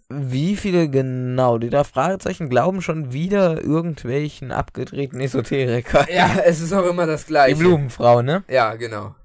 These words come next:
Speaker 1: Die war so lustig. Hatte die noch mal einen Namen? Also im
Speaker 2: Ja.
Speaker 1: Endeffekt war die's ja, aber hatte die nicht noch einen Decknamen?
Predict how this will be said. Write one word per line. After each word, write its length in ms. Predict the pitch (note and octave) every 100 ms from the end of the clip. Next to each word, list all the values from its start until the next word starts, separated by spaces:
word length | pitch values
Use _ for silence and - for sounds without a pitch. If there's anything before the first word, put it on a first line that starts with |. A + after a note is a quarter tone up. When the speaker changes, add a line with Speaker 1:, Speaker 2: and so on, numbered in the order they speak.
| _ _ -
Speaker 1:
Die 120 | C3+
war 160 | C3+ C#3
so 100 | C#3
lustig. 480 | C#3 - A#2+ C3+ - _ _ _ _ _ _ _ _ _ _ _ -
Hatte 220 | C#3 -
die 120 | C3+
noch 120 | C3
mal 120 | C3+ A2+
einen 100 | A2
Namen? 340 | A#2 F3 A3 _
Also 220 | C3+ C3
im 100 | A#2+
Speaker 2:
Ja. 60 | C3
Speaker 1:
Endeffekt 400 | F3+ F3+ C3 C#3+
war 160 | D3
die's 160 | A#2+ -
ja, 160 | A2+
aber 100 | A2
hatte 160 | A#2 C#3
die 120 | B2+
nicht 160 | B2 A#2
noch 100 | A#2+
einen 100 | A2+
Decknamen? 500 | C3+ - A2 A#2+